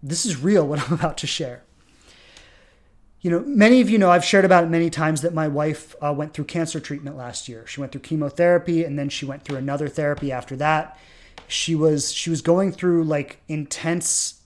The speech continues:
medical treatment for an entire year. She lost her hair. I mean, it, you know, she got incredibly, incredibly sick.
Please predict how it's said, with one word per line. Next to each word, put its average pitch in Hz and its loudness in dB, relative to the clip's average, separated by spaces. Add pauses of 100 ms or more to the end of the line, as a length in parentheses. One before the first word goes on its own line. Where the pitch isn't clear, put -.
medical 151 -2
treatment 156 -8
for 143 -4 (720)
an 165 -4
entire 165 0
year. 156 -2
She 143 -8
lost 139 -4
her 139 -8
hair. 160 0
I 143 -4
mean, 143 -4
it, 156 -18
you 143 -8
know, 131 -8
she 131 -12
got 139 -6
incredibly, 151 -4
incredibly 143 -4
sick. - -4